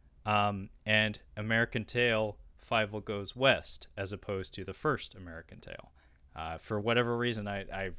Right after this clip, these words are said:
really fucking loved Fievel Goes West. <laughs> Um,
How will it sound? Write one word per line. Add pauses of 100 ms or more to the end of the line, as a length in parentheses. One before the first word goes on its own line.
(120)
really
fucking
loved
Fievel (320)
Goes
West. (100)
<laughs>
Um,